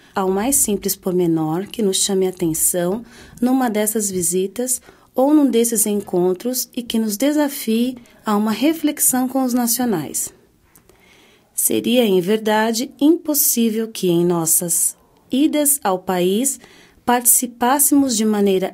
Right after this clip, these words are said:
eficiente dos seminários de avaliação com a Comissão Coordenadora de Alfabetização, se, primeiro, permanecendo somente em Bissau,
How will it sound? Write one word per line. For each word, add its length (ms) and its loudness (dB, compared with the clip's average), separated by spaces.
eficiente 960 0
dos 140 0
seminários 680 2
de 140 -2
avaliação 920 0
com 200 -2
a 60 -2
Comissão 600 0
Coordenadora 840 0
de 80 -4
Alfabetização, 1040 0
se, 400 0
primeiro, 520 0
permanecendo 720 2
somente 600 0
em 60 2
Bissau, 560 -2